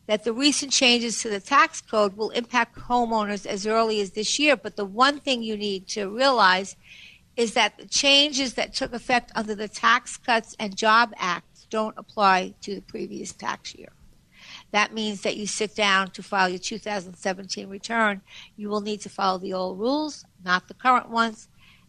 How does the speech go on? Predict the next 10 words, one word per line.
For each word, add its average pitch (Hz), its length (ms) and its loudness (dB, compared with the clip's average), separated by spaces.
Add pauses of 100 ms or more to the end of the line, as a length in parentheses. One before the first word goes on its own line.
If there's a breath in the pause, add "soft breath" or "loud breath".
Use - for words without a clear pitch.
And 190 160 -10
here 226 280 2
are 196 260 0
a 190 60 -4
few 220 200 -12
things 196 320 -14
to - 100 -18
keep 208 320 -14
in 202 100 -14
mind. 240 480 0